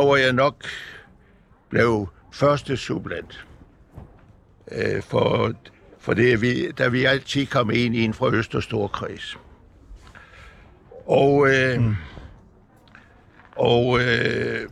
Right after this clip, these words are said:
Speaker 1: hvis, øh, vi var kommet ind dengang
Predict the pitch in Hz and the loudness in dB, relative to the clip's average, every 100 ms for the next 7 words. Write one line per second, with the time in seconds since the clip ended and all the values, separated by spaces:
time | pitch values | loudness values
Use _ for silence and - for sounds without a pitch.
0 | - 160 170 196 - - - - 139 127 | -14 0 2 2 0 -6 -6 0 2 0
1 | - - - - - - - - - - | -4 -14 -14 -2 -2 -2 -14 -20 -20 -20
2 | - - - 135 139 131 143 131 127 - | -20 -16 -2 2 2 2 0 -2 -4 -2
3 | 202 170 139 - - - _ _ _ _ | 0 0 -4 -8 -18 -20 _ _ _ _
4 | _ _ 170 170 - 139 147 214 | _ _ 2 2 2 0 0 -8